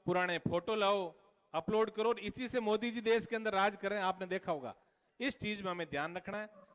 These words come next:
सोशल मीडिया के माध्यम से बहुत सकारात्मक हनुमान बेनीवाल जी ने क्या कार्य किए, कांग्रेस पार्टी ने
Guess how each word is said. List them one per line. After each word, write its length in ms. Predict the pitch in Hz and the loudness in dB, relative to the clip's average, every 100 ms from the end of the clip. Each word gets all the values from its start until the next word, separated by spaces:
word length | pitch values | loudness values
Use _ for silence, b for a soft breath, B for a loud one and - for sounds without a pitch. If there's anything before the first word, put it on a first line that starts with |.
| - | -8
सोशल 280 | 185 180 202 | -6 -4 -4
मीडिया 280 | 185 190 196 | -4 -2 -2
के 120 | 196 | -2
माध्यम 320 | 180 180 196 202 | -4 -4 -4 -4
से 200 | 220 220 b b - | -8 -8 b b -4
बहुत 180 | 196 - | -4 -2
सकारात्मक 720 | 185 220 240 254 226 240 - b b - | -2 2 2 2 0 -4 -4 b b -6
हनुमान 360 | 165 202 226 214 | -2 0 0 0
बेनीवाल 400 | 196 208 202 202 | -2 0 2 2
जी 100 | 202 | -2
ने 80 | |
क्या 200 | 190 208 | -2 0
कार्य 360 | 208 196 196 202 | 0 2 2 2
किए, 300 | 202 208 208 208 _ _ _ _ _ _ _ - | 0 -2 -4 -6 _ _ _ _ _ _ _ -6
कांग्रेस 380 | 180 208 214 - | -4 -2 -4 -2
पार्टी 320 | 196 196 208 | -2 0 -2
ने 240 | 208 202 | -4 -6